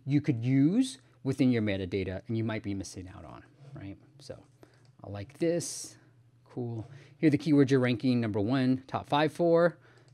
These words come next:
So <laughs> really good job here, right? Top five, lazy. And then here are the keywords you're ranking the six ten. I really love that you can just see what keywords are ranking well for, 'cause all the other A S O tools,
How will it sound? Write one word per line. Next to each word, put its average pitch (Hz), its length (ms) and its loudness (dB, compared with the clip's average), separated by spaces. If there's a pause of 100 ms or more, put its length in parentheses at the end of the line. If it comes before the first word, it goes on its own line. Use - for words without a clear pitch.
So - 260 -10 (140)
<laughs> - 120 -20
really 139 640 6
good 120 240 2
job 110 280 0
here, 143 460 2 (400)
right? 147 380 0 (280)
Top 123 280 -2
five, 131 340 2
lazy. 110 760 -4 (540)
And 104 240 -6
then 101 260 -4
here 113 280 -2
are - 20 -4
the 107 100 -6
keywords 110 380 -4
you're 110 100 -4
ranking 101 300 -4
the 87 80 -8
six - 260 -12
ten. 139 340 -4 (220)
I 151 60 4
really 180 320 8
love 127 440 0 (120)
that 98 140 -6
you 104 100 -8
can 107 140 -4
just 98 420 -8 (600)
see 160 580 0
what 110 220 -2
keywords 107 480 -4
are 104 80 -4
ranking 98 360 -4
well 85 160 -10
for, 92 260 -14
'cause 127 180 -6 (120)
all 147 160 2
the 170 160 0
other 131 240 -2
A 117 160 -4
S 107 160 -8
O 104 160 -6
tools, 156 400 -2